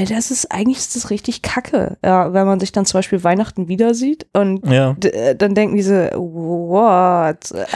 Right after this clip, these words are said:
Speaker 2: Das ist ja jetzt auch nichts, was man so mal eben in die Familien-WhatsApp-Gruppe schreibt.
Speaker 1: Nee, nicht so wirklich. <laughs>
Speaker 2: Oder? Also hätte ich jetzt gesagt.
Speaker 1: Nee.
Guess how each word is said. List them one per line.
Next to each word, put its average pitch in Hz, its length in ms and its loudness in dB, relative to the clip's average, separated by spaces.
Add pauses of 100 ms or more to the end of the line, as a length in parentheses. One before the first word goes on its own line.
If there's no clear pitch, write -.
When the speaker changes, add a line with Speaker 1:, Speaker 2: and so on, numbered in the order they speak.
(140)
Speaker 2:
Das 117 160 0
ist 131 180 2
ja 151 80 4
jetzt 131 180 -2
auch 123 160 2
nichts, 135 360 0
was 127 200 2
man 123 200 2
so 120 100 2
mal 120 220 4
eben 123 240 2
in 113 80 -2
die 110 80 0
Familien-WhatsApp-Gruppe 110 1080 -2
schreibt. - 340 -8
Speaker 1:
Nee, 226 280 4
nicht 220 180 2
so 202 180 -6
wirklich. 196 400 -2 (200)
<laughs> - 180 0
Speaker 2:
Oder? 127 320 2
Also 107 360 4 (520)
hätte 233 280 0
ich - 80 -2
jetzt 104 200 0
gesagt. 80 340 0 (280)
Speaker 1:
Nee. 202 160 2